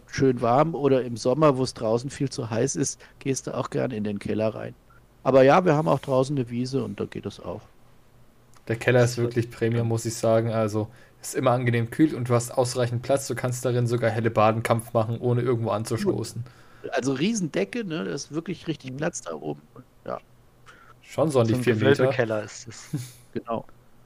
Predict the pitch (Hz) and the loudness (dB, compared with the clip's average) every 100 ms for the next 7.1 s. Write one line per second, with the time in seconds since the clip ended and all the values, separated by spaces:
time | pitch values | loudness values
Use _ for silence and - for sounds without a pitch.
0 | - - 127 - - 123 123 113 110 117 | -16 -6 -6 -6 -12 -10 -8 -8 -6 -8
1 | 120 113 110 110 110 107 104 113 113 107 | -8 -10 -12 -12 -12 -14 -14 -16 -12 -14
2 | 113 - 101 - - - 113 113 110 110 | -14 -16 -16 -16 -18 -18 -16 -16 -18 -20
3 | 104 - 135 151 - _ - 139 160 - | -20 -6 4 4 2 _ -4 0 0 2
4 | 175 - 139 143 - 127 120 123 151 143 | 2 2 -2 -2 0 0 4 6 6 4
5 | 139 127 123 123 123 120 - 127 120 135 | 4 2 2 0 0 0 0 0 0 -2
6 | 117 131 - 123 135 117 117 117 120 123 | -4 -6 -4 -4 -2 -2 -2 -2 -8 -10
7 | 113 | -12